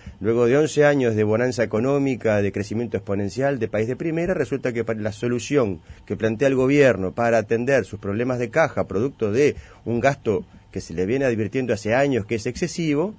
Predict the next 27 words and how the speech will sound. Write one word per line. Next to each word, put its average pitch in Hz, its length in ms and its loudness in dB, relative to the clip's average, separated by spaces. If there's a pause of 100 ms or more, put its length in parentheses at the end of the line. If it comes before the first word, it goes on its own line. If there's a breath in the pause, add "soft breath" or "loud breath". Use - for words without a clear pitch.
¿eh? 107 340 -4
Recordemos 92 500 -6
los 98 200 -8 (340 loud breath)
famosos 110 460 -2 (100)
espacios 110 420 -2
fiscales, 113 460 -2
siempre 151 320 0
había 123 120 2
espacio 113 320 -4
fiscal, 120 380 -2
siempre 143 320 0
había 127 120 0
espacio 127 280 -4
fiscal, 143 400 -2 (280 loud breath)
nos 101 140 -2
gastamos 123 360 0
hasta 131 140 -4
el 135 80 0
último 147 360 -2
peso, 165 440 -4 (240 soft breath)
bueno, 104 360 -2
ahora 117 300 0
resulta 135 500 -4
que 143 340 0
no 101 80 0
hay 131 80 2
plata, 151 460 2